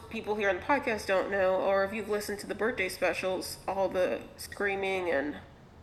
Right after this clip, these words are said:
um, belligerent shouting and conversations, uh, pretty much all the people that you heard in that, I would consider, like, that's my prime gr-, group of friends. Adrian, the people that you saw here at the house, that's included yourself, everyone that was in the house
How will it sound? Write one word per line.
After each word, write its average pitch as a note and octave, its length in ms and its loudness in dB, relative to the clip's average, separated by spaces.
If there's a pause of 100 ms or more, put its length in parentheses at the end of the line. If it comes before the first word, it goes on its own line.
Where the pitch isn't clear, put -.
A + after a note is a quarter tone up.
(120)
um, D#3 400 0
belligerent F#3+ 580 0
shouting F#3+ 540 0
and F3+ 220 -4 (140)
conversations, F#3 1040 -2 (600)
uh, - 280 0
pretty C#4+ 240 -2
much D4+ 160 2
all B3 80 2
the B3+ 60 -2
people A3+ 220 -6
that G#3+ 120 0
you G3 100 -4
heard F3+ 260 0
in G#3 140 -2
that, G#3 240 -2 (340)
I F#3+ 100 2
would F#3 140 0
consider, F#3 560 2
like, D#3+ 140 0
that's F#3 180 0
my F#3 80 0
prime - 400 -2
gr-, - 80 -8 (180)
group F#3+ 200 -4
of F#3 80 0
friends. - 500 -6 (400)
Adrian, F#3+ 320 0
the F#3+ 80 0
people A3+ 240 -2
that G3 160 4
you G#3 80 -4
saw G3 340 4
here F#3+ 160 -2
at F3 60 0
the - 60 -8
house, B3+ 360 2
that's F3+ 240 -2
included G3 320 -6
yourself, G3 480 0
everyone G#3 380 0
that F#3+ 100 4
was F#3 120 0
in F3 80 -2
the D#3+ 60 -2
house F3 500 -2